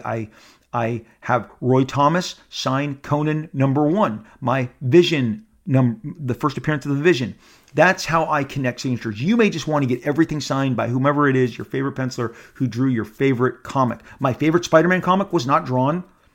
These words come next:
by Steve Ditko. It was not written by Stan Lee. I've said this repeatedly. Len Wein, Roy Thomas, Gil Kane, those are the guys that did my favorite Spider-Man stories. But I, there is no Spider-Man without Stan Lee. And, and had Jack been alive, uh,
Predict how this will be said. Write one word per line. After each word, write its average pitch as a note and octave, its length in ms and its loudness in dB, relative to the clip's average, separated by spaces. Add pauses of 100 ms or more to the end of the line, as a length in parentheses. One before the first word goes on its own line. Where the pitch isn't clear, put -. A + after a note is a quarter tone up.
(120)
by C3 240 0
Steve D3+ 240 -4
Ditko. C3+ 260 2
It D#3+ 40 4
was D#3+ 120 4
not D3+ 300 -2 (140)
written D#3 260 0
by B2 160 4
Stan D#3 300 -2
Lee. F3+ 100 -2
I've B2+ 100 -2
said C3+ 140 -4
this C3+ 100 -8
repeatedly. F3+ 460 -6 (1120)
Len D3 220 4
Wein, F#3 180 4
Roy D#3 160 4
Thomas, D#3+ 460 -2
Gil D3 220 0
Kane, F3+ 440 -4 (200)
those C3+ 180 4
are E3+ 40 4
the E3+ 80 4
guys C#3 380 0 (160)
that D#3 80 -4
did C3 140 0
my C#3+ 120 2
favorite C3+ 280 0
Spider-Man G#3 360 2
stories. - 400 -6 (460)
But C#3+ 220 0 (240)
I, D#3 280 4 (640)
there E3 140 8
is A3 120 4
no G#3 80 8
Spider-Man C3+ 440 4
without A#2 380 -2
Stan A#2+ 320 -2
Lee. C#3+ 280 -4 (300)
And, C3+ 200 -2
and B2+ 120 -2
had A#2+ 160 0
Jack C#3 400 0
been C#3+ 120 0
alive, B2+ 520 0 (400)
uh, A#2+ 320 0